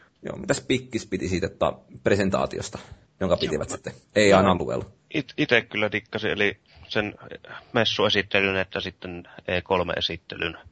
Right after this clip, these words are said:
Speaker 2: lomassa, niin tykkäsin kyllä kovella, todella paljon, osaa enää puhua, mikä nyt ei ole yllätys. Niin, niin, öö, no ensinnäkin mä oon ite ollut kova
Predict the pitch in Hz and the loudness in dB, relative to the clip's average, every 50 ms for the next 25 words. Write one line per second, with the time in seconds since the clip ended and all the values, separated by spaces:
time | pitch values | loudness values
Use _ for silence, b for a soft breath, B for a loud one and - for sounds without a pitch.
0 | _ _ _ - 95 98 98 95 95 87 87 85 - - - 92 87 87 85 87 | _ _ _ 0 2 4 4 6 6 4 4 4 2 0 -2 -2 -2 -2 -4 -6
1 | 87 - _ _ _ _ _ _ _ - - 131 117 - _ - 104 98 120 117 | -8 -12 _ _ _ _ _ _ _ -10 -8 -8 -8 -6 _ -4 -4 -2 -4 -2
2 | 127 123 123 - 127 117 117 110 104 101 - - - - 135 127 127 127 120 104 | 0 0 0 2 2 4 4 4 4 2 -2 -4 -6 -4 -4 -2 -2 -2 -2 -2
3 | - 101 107 104 104 101 98 92 85 80 95 101 95 - 92 87 90 90 82 80 | -2 -2 0 0 0 -2 -2 -4 0 2 2 2 2 0 -4 -4 -4 -4 -6 -8
4 | 82 85 80 80 82 78 - - - 87 85 78 80 82 82 80 - 95 - 85 | -8 -10 -10 -10 -12 -12 -10 -10 -8 -8 -8 -8 -8 -10 -10 -8 -8 -6 -6 -6
5 | 80 80 - B B B B B B B B B B - - - 80 - 87 80 | -8 -8 -10 B B B B B B B B B B -20 -20 -16 -10 -8 -8 -8
6 | 82 78 - 85 82 80 82 85 85 82 85 85 - - - B B B B B | -8 -8 -6 -6 -4 -4 -4 -6 -6 -6 -8 -8 -8 -8 -8 B B B B B
7 | B B B - - 107 107 104 101 98 98 98 95 98 _ _ _ - - - | B B B -2 2 4 6 6 6 4 4 2 0 0 _ _ _ -20 -20 -20
8 | - _ _ _ - - - - 117 110 107 107 107 107 107 104 B - 127 123 | -20 _ _ _ -20 -16 -8 -4 -2 0 2 4 4 4 4 2 B 0 2 4
9 | 120 127 120 120 123 117 120 113 113 113 110 92 101 101 113 104 95 95 92 - | 4 2 2 0 -2 -2 0 0 2 2 2 0 0 0 2 2 2 0 -4 -6
10 | - - 95 90 90 85 82 | -4 -4 -2 0 0 0 -2